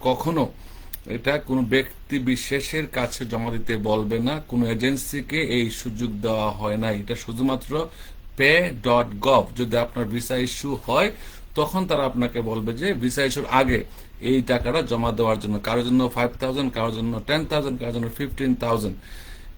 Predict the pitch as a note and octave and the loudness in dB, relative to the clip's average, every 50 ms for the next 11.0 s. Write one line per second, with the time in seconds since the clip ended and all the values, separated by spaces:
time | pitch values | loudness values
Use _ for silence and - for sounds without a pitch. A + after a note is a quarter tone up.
0 | - - - E3 F3+ - F#3 F3+ F3 - - - - - - - - - - D3 | -10 -4 -2 0 2 6 6 6 6 4 0 -12 -18 -18 -18 -16 -8 0 2 4
1 | D#3 D3+ - - - F3+ G3 G3 - G3 G3 F3+ - E3 D#3+ D#3 D3+ C#3+ B2+ C#3+ | 4 4 2 2 4 4 4 4 4 6 4 6 4 4 4 4 4 4 4 2
2 | C#3 - - E3 D#3 D#3 - E3 E3+ E3+ E3+ F3 E3 E3 E3 D#3 D#3+ D#3+ D3+ D#3 | 0 0 0 -2 -4 -2 -2 -2 -2 0 2 4 4 4 4 2 0 0 0 2
3 | D3+ D3+ C#3+ C3+ - - C#3+ C#3 C#3 - D3 C3+ B2 C3 B2+ - D#3 D3 - C#3 | 4 4 4 4 0 -2 -4 -2 -2 -2 -4 -2 -2 -2 -2 -2 -2 -2 0 2
4 | C#3+ D3 E3+ E3 B2 F#2 - - - - A#2 A#2+ A#2 G2+ - - - - - - | 2 4 4 4 4 2 -2 -8 -6 -2 2 2 2 2 0 -4 -10 -14 -14 -14
5 | - - - - - A#2+ C3 B2+ A#2 E3+ F#3 F#3+ F#3+ F#3+ E3 D#3+ D#3+ D#3+ D#3+ D3+ | -14 -14 -12 -4 2 2 4 4 4 4 4 4 4 4 4 4 6 6 6 6
6 | D3 C#3+ C#3+ C#3+ B2+ D3 D3 C#3+ C#3 - - C#3+ C3+ C3 C#3 B2 A#2+ B2 B2 B2 | 4 4 2 2 2 2 2 2 2 -2 -4 -4 -2 -2 0 0 2 2 4 4
7 | C3 B2+ D3 C3+ A#2 B2 B2 A#2 - - - C3+ C3 B2 A2+ A2 A#2+ B2 - - | 2 2 0 0 0 0 -2 -2 -2 -4 0 2 4 4 4 2 0 -4 -6 -12
8 | - - - - - - - - - G#2 B2 B2 B2 A#2+ - A#2 A#2+ B2+ B2+ B2 | -16 -16 -14 -10 -6 -6 -6 -4 0 2 4 4 4 2 0 0 0 2 2 0
9 | - - C#3 B2+ - - - C#3+ C#3 C3+ B2+ C3+ C3 C3 C3 C3 B2 A#2 C3 C3 | 0 -2 -4 -4 -4 -4 -2 0 0 0 2 4 4 6 6 4 4 4 2 2
10 | C3 B2+ - - - - - - - A2+ A2+ - - - - A#2+ A#2+ B2 A#2 | 2 2 0 -4 -12 -14 -8 -2 0 0 0 -2 -6 -8 -2 2 2 2 2